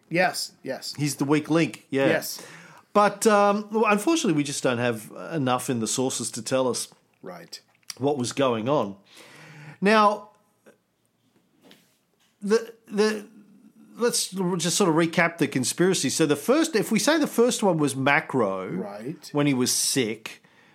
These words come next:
Speaker 2: the Gemellus, uh, uh, conspiracy. The second was Gaetulicus and Lepidus.
Speaker 1: Right.
Speaker 2: The third we just did was Harry Antipasta.
Speaker 1: Yes.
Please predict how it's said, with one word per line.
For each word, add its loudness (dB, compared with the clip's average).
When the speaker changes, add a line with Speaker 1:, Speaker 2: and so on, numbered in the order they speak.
Speaker 2:
the -4
Gemellus, 0
uh, -2
uh, -6
conspiracy. -2
The -4
second 2
was 0
Gaetulicus 0
and -2
Lepidus. -2
Speaker 1:
Right. -14
Speaker 2:
The 4
third 4
we 4
just -4
did 4
was 2
Harry 2
Antipasta. -2
Speaker 1:
Yes. -4